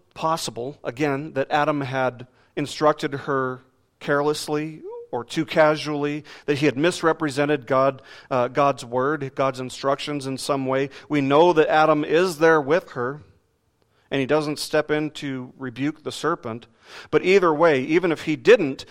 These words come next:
instruct her properly, which is a possibility, the fact is, if she was unclear on the instructions, she could have gone straight to God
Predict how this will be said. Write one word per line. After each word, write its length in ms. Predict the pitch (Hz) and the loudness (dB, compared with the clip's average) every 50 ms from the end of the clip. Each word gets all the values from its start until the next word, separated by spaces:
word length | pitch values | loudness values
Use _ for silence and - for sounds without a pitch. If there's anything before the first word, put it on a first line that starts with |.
| - - | -8 -2
instruct 500 | - 165 165 - - - 180 170 170 - | 0 0 0 0 0 2 2 2 2 2
her 100 | - 170 | 0 -2
properly, 600 | 151 - - 175 180 190 185 165 139 131 131 135 | 0 2 4 6 6 6 4 2 -2 0 -2 -2
which 240 | 135 151 190 - - | -2 -2 -4 -2 0
is 100 | 202 190 | 0 0
a 60 | 202 | 2
possibility, 800 | 202 - 196 180 180 - - 151 143 175 170 156 147 135 131 - - - - - | 2 4 4 4 4 2 -2 -2 2 4 4 4 4 2 0 -6 -8 -14 -6 0
the 100 | - 151 | 0 0
fact 380 | - - 185 170 165 160 - 180 | 4 6 6 8 6 6 4 4
is, 320 | 196 180 156 143 135 - - - - | 4 6 6 4 2 -2 -8 -6 0
if 120 | 160 156 | 0 0
she 200 | - - 202 202 | 0 2 2 4
was 200 | 196 185 160 127 - | 4 4 4 4 2
unclear 580 | 175 185 196 190 - - 180 165 175 180 180 - | 2 2 2 0 -2 0 0 2 2 2 2 2
on 200 | - 156 147 147 | 2 0 0 0
the 100 | 151 151 | 0 -2
instructions, 800 | 143 139 - - - 156 156 160 - - 180 170 175 175 - - - - - - | -2 -4 -6 -2 2 2 2 2 2 -2 -2 -2 -2 -2 -6 -10 -16 -16 -10 -4
she 220 | - - - 160 | -2 0 0 0
could 240 | - - 175 185 185 | 0 2 4 4 4
have 120 | 170 135 | 4 4
gone 260 | 131 156 147 143 143 | 4 4 4 4 4
straight 340 | 139 - - 165 151 147 151 - | 0 -4 -2 -2 -2 -2 -2 -6
to 100 | - 127 | -8 -4
God 520 | 110 139 127 120 110 95 92 95 101 98 | 0 0 0 2 0 -2 -6 -10 -16 -20